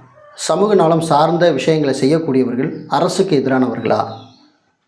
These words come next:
அரசுக்கு எதிராக வேலை செய்கிறவர்களா? இதை நம்ம தெளிவுபடுத்த வேண்டிய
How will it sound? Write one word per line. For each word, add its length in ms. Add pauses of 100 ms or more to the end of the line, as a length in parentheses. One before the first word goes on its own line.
(760)
அரசுக்கு 600
எதிராக 760
வேலை 300
செய்கிறவர்களா? 600 (1700)
இதை 200
நம்ம 160
தெளிவுபடுத்த 460
வேண்டிய 300